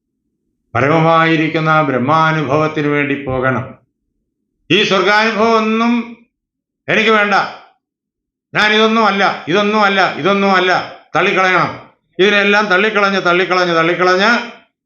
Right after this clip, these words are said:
സകല സ്വർഗാനുഭവങ്ങളെയും തള്ളിക്കളഞ്ഞ്, സകല സുഖങ്ങളെയും പേരിനെയും പ്രശസ്തിയെയും സമ്പത്തിനെയും ഒക്കെ തള്ളിക്കളഞ്ഞ് അങ്ങ്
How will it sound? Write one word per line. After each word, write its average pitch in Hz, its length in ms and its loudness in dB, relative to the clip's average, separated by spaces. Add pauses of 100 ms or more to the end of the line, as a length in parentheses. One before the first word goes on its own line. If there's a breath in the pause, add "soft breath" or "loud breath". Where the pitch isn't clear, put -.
(460)
സകല 196 320 0
സ്വർഗാനുഭവങ്ങളെയും 196 960 0
തള്ളിക്കളഞ്ഞ്, 180 800 0 (1080)
സകല 202 580 0 (680)
സുഖങ്ങളെയും 202 880 0
പേരിനെയും 202 640 0
പ്രശസ്തിയെയും 196 640 0
സമ്പത്തിനെയും 185 580 0
ഒക്കെ 175 120 0
തള്ളിക്കളഞ്ഞ് 180 840 0 (1160)
അങ്ങ് 143 460 0